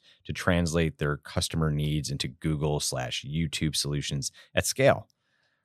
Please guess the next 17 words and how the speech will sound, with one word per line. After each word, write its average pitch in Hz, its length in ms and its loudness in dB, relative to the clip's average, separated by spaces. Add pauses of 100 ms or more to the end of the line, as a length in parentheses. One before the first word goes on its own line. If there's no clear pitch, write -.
Her 92 80 10
work 95 220 8
there 92 160 8
focused 87 400 4
on 80 320 4
brokering 85 800 4
and 73 320 -2
activating 78 720 2
against 73 340 -2
multi-million 78 720 2
dollar 73 340 2
upfront 76 440 -2
deals 98 340 2
to - 140 -10
position 76 440 -4
agency 76 600 0
clients 76 640 -2